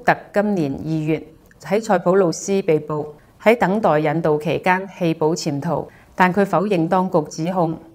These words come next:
話美國政府係出於政治動機，想將佢引渡回國。到底係咩回事呢？我哋嚟睇下。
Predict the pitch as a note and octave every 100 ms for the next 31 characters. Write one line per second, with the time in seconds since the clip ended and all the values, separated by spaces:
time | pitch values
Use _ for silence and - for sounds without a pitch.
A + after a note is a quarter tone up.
0 | _ - - - E3+ E3+ F#3 F#3 F#3 F#3
1 | F3+ E3+ F#3+ F3 - G3+ G3+ G3 G3 E3+
2 | E3+ D#3+ D#3 D#3 D#3+ F#3 F#3 - - -
3 | - - F3+ G3 A3 G#3 E3 D#3+ D#3+ D#3+
4 | D3+ D3 C#3+ C#3+ F3 D#3+ - - F#3+ F#3
5 | E3 F#3+ E3+ F#3 D#3 C#3 C#3 D#3 D#3+ F3+
6 | G3 - _ _ - E3 E3 D3 D3+ D#3
7 | D#3+ D3